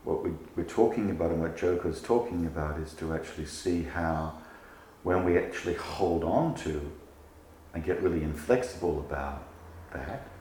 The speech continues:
if we get really, you know, passionate about our opinions and we can't just hold our opinions lightly, it becomes very problematic.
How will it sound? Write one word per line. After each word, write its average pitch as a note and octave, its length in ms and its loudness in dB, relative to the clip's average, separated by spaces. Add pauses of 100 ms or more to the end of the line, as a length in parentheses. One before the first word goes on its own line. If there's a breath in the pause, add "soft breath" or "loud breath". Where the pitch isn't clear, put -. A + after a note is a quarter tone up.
(720 loud breath)
if - 80 -8
we F2+ 80 -2
get F2+ 260 2
really, F2 640 4
you - 60 2
know, E2 280 2
passionate F#2+ 440 0
about F2 240 4
our E2 160 6
opinions F2+ 540 2
and E2 80 0
we D#2 60 0
can't E2+ 280 -2
just - 160 -4
hold F#2+ 260 6
our E2+ 160 6
opinions E2+ 580 2
lightly, E2 460 -2
it - 920 -8
becomes F#2+ 320 -4
very F2+ 240 0
problematic. E2+ 640 -2